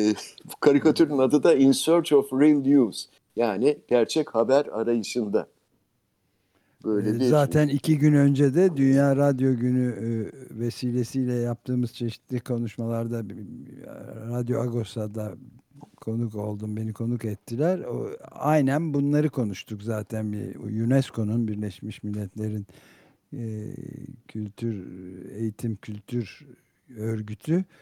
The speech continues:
Speaker 2: e, radyonun gide-, öneminin her zamankinden daha fazla olduğunu, e, vurguluyordu.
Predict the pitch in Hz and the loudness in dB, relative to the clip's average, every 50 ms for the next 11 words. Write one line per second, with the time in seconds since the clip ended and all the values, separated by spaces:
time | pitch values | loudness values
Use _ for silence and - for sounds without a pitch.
0 | _ _ _ _ _ _ _ _ - 123 120 120 117 127 139 147 139 135 131 139 | _ _ _ _ _ _ _ _ -6 -4 -2 0 2 4 4 4 4 4 2 2
1 | 156 180 196 185 143 127 113 113 117 113 107 120 123 117 - 123 123 123 123 127 | 2 2 0 -2 -4 -6 -6 -8 -12 -8 -4 -4 -4 -2 0 0 2 2 2 2
2 | 131 139 151 170 180 180 165 143 - _ _ _ _ _ _ _ _ _ - 135 | 2 2 2 2 0 -2 -4 -6 -8 _ _ _ _ _ _ _ _ _ 0 2
3 | 151 165 160 139 139 123 123 120 120 113 - 123 131 147 156 160 147 135 135 131 | 4 4 4 2 0 -2 -2 -4 -6 -6 -4 -4 -2 -2 -2 0 0 0 0 0
4 | 139 123 - 117 113 113 110 107 117 120 117 110 107 104 101 113 117 113 113 120 | 0 -2 -2 -4 -4 -4 -4 -4 -4 -2 -2 -2 -4 -6 -6 -6 -4 -4 -2 -4
5 | 120 - - _ - 156 120 113 104 101 98 98 104 110 120 120 117 113 107 113 | -4 -4 -8 _ -16 -12 -10 -8 -8 -8 -10 -10 -8 -6 -4 -4 -4 -4 -4 -4
6 | 113 117 110 107 107 113 127 156 156 | -4 -4 -4 -6 -6 -6 -6 -8 -8